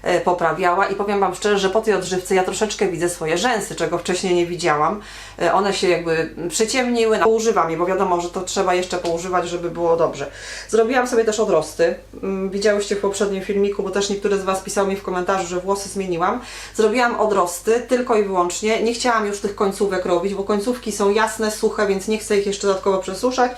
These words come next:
Zrobiłam ciemniejsze odrosty, czyli tak, takie troszeczkę ombre mi się pojawiło na mojej głowie. Ten odrost się zmyje, więc on nie będzie taki ciemny, więc, y, to jeszcze się zniweluje. Pokażę wam jeszcze ze Skin Labo. Mam taki kosmetyk, który jest tak zwanym serum,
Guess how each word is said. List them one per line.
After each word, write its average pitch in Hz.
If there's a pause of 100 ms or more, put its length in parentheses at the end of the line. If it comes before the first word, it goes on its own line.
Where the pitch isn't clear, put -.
(460)
Zrobiłam 226
ciemniejsze 233
odrosty, 226
czyli 214
tak, 208
takie 208
troszeczkę -
ombre 220
mi 214
się -
pojawiło 196
na 185 (360)
mojej 202
głowie. 214
Ten 247
odrost 262
się 233
zmyje, 240
więc 185
on 185
nie 202
będzie 277
taki -
ciemny, 170 (440)
więc, 220
y, 196
to 226
jeszcze 202
się 185
zniweluje. 185
Pokażę 254
wam 233
jeszcze 240
ze 233
Skin 202
Labo. 185
Mam 180
taki 254
kosmetyk, 190
który 285
jest 202
tak 180
zwanym 196
serum, 202